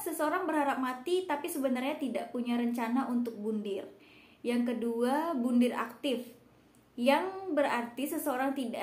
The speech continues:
hanya memikirkan tentang bundir, tetapi memiliki niat untuk bundir, termasuk merencanakan bagaimana melakukannya.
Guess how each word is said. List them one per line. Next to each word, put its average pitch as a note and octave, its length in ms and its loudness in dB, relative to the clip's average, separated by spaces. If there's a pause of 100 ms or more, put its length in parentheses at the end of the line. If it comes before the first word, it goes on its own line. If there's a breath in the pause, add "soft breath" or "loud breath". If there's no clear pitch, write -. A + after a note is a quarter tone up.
hanya A#3+ 320 4
memikirkan A#3 800 -2
tentang A3+ 400 -4
bundir, G#3+ 560 -2 (560 loud breath)
tetapi F4 400 2
memiliki D#4 400 2
niat D#4+ 320 2
untuk C#4 320 -2
bundir, A3+ 560 2 (160)
termasuk E4+ 640 -2
merencanakan D4 800 2
bagaimana C4+ 800 2
melakukannya. B3+ 1040 -2